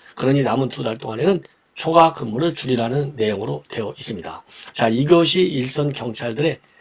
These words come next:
이 근무 현-, 음, 현실하고 맞지 않다. 그래서 굉장한 비판을 나오고 있어요.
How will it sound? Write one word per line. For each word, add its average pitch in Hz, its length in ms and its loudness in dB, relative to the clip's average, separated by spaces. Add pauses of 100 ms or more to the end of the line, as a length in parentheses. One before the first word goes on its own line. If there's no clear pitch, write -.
(160)
이 131 400 2
근무 170 540 2
현-, 156 520 -2
음, 123 220 -4 (320)
현실하고 135 800 2
맞지 - 360 -6
않다. - 400 -12 (320)
그래서 160 520 4
굉장한 131 560 0
비판을 135 640 -6
나오고 107 420 -6
있어요. 98 340 -8